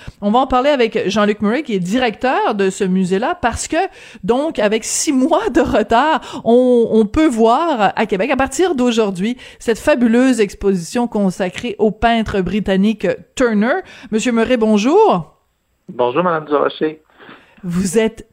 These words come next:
Speaker 1: tellement chanceux, Monsieur Murray, parce que moi, je suis à Montréal, vous, vous êtes à Québec, et vous pouvez la voir, cette expo-là. Euh, parlez-nous un petit peu de l'engouement des gens pour l'expo qui commence aujourd'hui. Est-ce que c'est déjà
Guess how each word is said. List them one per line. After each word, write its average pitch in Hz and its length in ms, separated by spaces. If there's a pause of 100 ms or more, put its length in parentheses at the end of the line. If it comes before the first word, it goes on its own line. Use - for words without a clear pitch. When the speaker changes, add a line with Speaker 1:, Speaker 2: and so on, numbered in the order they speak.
(120)
Speaker 1:
tellement 240 640
chanceux, 247 800 (160)
Monsieur 220 380
Murray, 220 440
parce 196 200
que 220 80
moi, 247 180
je - 80
suis 320 100
à 254 80
Montréal, 226 560
vous, 226 300
vous 240 220
êtes 226 160
à 240 80
Québec, 208 420 (240)
et 233 80
vous 285 160
pouvez 294 420
la 254 140
voir, 226 380
cette - 280
expo-là. 214 600 (340)
Euh, 220 140
parlez-nous 269 440
un 359 60
petit - 160
peu 320 220
de 226 100
l'engouement 226 880 (240)
des 208 220
gens 240 280
pour 220 220
l'expo 208 400
qui - 120
commence 202 440
aujourd'hui. 202 560
Est-ce 214 180
que 240 120
c'est 285 240
déjà 220 440